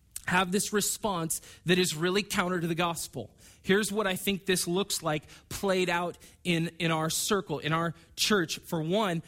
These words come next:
that we don't just have one circle saying, "We're the in-group, you've gotta come in." A-, and some points that really communicate that in a negative way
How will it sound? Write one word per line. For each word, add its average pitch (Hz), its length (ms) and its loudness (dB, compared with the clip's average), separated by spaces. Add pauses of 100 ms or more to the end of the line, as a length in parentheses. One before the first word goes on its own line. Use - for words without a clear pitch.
(140)
that 165 300 0
we 170 180 0
don't 180 360 0
just 175 240 0
have 170 320 0
one 170 260 0
circle 185 460 0
saying, 165 320 0
"We're 170 160 0
the 196 160 4
in-group, 185 480 2 (200)
you've 180 180 0
gotta 180 200 2
come 185 220 -2
in." 185 260 -2 (300)
A-, - 160 -2
and 170 140 0
some 180 200 0
points 196 340 0
that 196 180 -2
really 202 240 2
communicate 196 760 0
that 175 160 -2
in 170 60 -8
a 165 60 -2
negative 180 480 0
way 147 240 -2